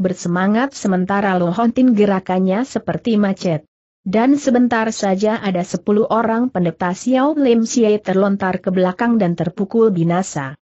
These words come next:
Entah bagaimana para utusan pencabut nyawa bertambah hebat dan jadi beringas, gerakan-gerakan mereka jadi jauh lebih berbahaya dan lebih mematikan. Ko Aiji tahu apa yang sedang terjadi.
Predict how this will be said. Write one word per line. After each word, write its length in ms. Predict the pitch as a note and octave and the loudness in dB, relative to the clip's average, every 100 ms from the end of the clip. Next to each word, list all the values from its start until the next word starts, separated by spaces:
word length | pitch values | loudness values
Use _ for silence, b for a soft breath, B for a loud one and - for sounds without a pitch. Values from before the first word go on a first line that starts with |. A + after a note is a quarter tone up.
| _ _ _ | _ _ _
Entah 320 | G3 F#3+ F3+ | -4 -2 -4
bagaimana 640 | - F3+ F3+ F3 F3 F#3+ B3 | -4 -2 0 0 0 0 -2
para 320 | A#3 F#3+ F#3+ | -2 -2 -2
utusan 560 | G3+ G3 A3 A#3 A3 A3+ | -4 -2 -2 0 0 2
pencabut 560 | A3+ G#3 G3+ F#3+ G3 | 0 0 0 0 0
nyawa 400 | F#3+ G3+ F#3+ F3+ | 0 2 2 2
bertambah 480 | F3 F#3 A3 F3 D3 | -2 -2 -2 -2 -2
hebat 400 | - F#3 G3+ G#3 - | -4 -2 -2 -2 -2
dan 160 | G#3 | 0
jadi 320 | F#3 G3+ G#3 A3+ | 0 0 2 2
beringas, 560 | A#3 A#3+ A3 A3 - _ - | 2 2 0 -4 -12 _ -2
gerakan-gerakan 1040 | F3+ A#3+ C4 B3+ A3+ A#3 G3+ F#3+ F#3 F3 | 0 2 0 0 0 2 0 0 -2 0
mereka 480 | F#3 F#3+ F#3+ A#3+ A#3 | 0 0 -2 0 0
jadi 400 | G#3 G#3 F#3 E3+ | 2 2 2 0
jauh 320 | F3 E3 D#3 | 0 -2 -2
lebih 320 | F3+ F3+ F#3 | -2 0 -2
berbahaya 720 | - E3+ D#3 D3+ F#3 F#3+ G#3 G3+ | -2 -2 -4 -6 -2 0 0 0
dan 240 | F3 E3+ | 0 0
lebih 320 | G#3+ G3 F3 | 0 0 0
mematikan. 720 | E3+ D#3+ - A#3 - D#3 C#3 D3+ _ _ _ | 0 0 -2 -2 -2 -6 -6 -12 _ _ _
Ko 160 | - G#3 | -2 0
Aiji 480 | A3 B3 C4+ A#3+ B3 | 2 2 2 2 0
tahu 240 | F3+ E3+ | -2 -4
apa 320 | F3 F3 G#3 | -6 -2 0
yang 240 | A3 G3+ G3 | 2 2 0
sedang 480 | F#3+ A#3+ B3 A#3+ - | -2 0 0 0 -4
terjadi. 560 | D#3 G#3 G3 F3 D3+ | -4 -2 0 -2 -4